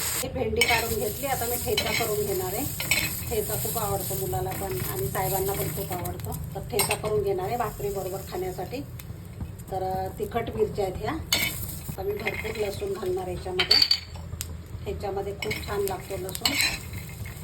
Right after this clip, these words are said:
तर मी ठेचा हे वाटून घेणार आहे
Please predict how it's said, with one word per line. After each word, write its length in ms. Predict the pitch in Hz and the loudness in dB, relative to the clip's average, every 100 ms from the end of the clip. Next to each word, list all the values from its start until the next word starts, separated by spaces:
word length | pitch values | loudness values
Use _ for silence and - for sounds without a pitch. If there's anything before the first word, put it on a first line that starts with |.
| - - - - - - - - - | -8 -6 -6 -2 -2 -2 -6 -6 -6
तर 60 | |
मी 120 | 233 262 | -4 -2
ठेचा 340 | 277 220 233 | 0 2 2
हे 140 | 247 | 2
वाटून 380 | 226 220 214 220 | 0 0 0 0
घेणार 320 | 233 185 180 | 0 0 0
आहे 160 | 208 | -2